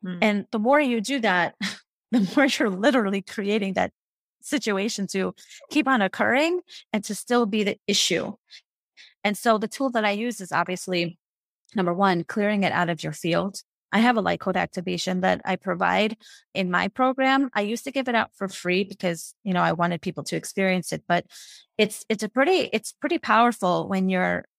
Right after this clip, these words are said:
Speaker 2: putting in more light into your system, because it's literally bringing up all that stuff, the shadow that needs to be
Speaker 1: Mm-hmm.
Speaker 2: released.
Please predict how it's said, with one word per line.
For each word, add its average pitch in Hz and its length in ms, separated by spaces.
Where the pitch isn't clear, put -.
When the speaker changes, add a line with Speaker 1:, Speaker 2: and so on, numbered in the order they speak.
Speaker 2:
putting 240 280
in 196 100
more 175 220
light 175 320
into 196 240
your 175 80
system, 220 340
because 190 260
it's - 160
literally 185 400
bringing 175 380
up 175 140
all 175 300
that - 240
stuff, - 400
the 185 60
shadow 196 440
that 190 160
needs 170 480
to 185 100
be 175 120
Speaker 1:
Mm-hmm. 175 80
Speaker 2:
released. 175 480